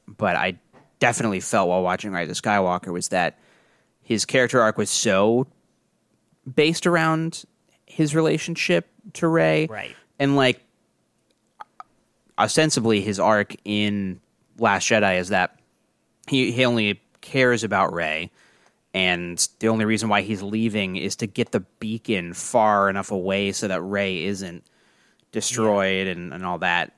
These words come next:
Speaker 1: Um, and then he comes to
Speaker 2: It
Speaker 1: actually join the Resistance in, uh, in spirit and mind.
Speaker 2: <laughs> It becomes a, it be-, the relationship becomes a little too one-sided.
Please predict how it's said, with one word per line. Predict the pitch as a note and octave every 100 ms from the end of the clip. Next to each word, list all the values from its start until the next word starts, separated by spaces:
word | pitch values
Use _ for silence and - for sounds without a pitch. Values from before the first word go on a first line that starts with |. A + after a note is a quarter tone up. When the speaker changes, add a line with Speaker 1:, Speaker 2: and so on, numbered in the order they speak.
| -
Speaker 1:
Um, | F#2+ E2+ E2 E2 - _ _
and | B2
then | B2
he | A#2+
comes | B2+ A2+
to | F#2+
Speaker 2:
It |
Speaker 1:
actually | F#2+ F#2+ F#2+ F2+
join | A2 A2+ G#2
the | F#2+
Resistance | F#2+ G2+ G2+ - F2 E2+ - - -
in, | A2 F#2+ F2 E2+ - _ _ _ _ _ _ _ _ _ - -
uh, | F2+ E3+ D#2+ -
in | E3 B2+
spirit | - - G2 F#2 G2+ -
and | F2+
mind. | F2 E2 E2 E2 - _ _ _
Speaker 2:
<laughs> | B2+ G2+ C#3 - - - - - _ -
It | D3+
becomes | F3+ - A#3 G#3+
a, | G3+ F3
it | E3
be-, |
the | G3 D#3+
relationship | F#3 G3 A3 G#3 F3 C#3+
becomes | D3 C#3 D#3 C#3+
a |
little | C3+ D3 C#3+
too | C3 D3+ C3+
one-sided. | A#2 B2+ B2+ - A2+ A2+ G#2+ G2+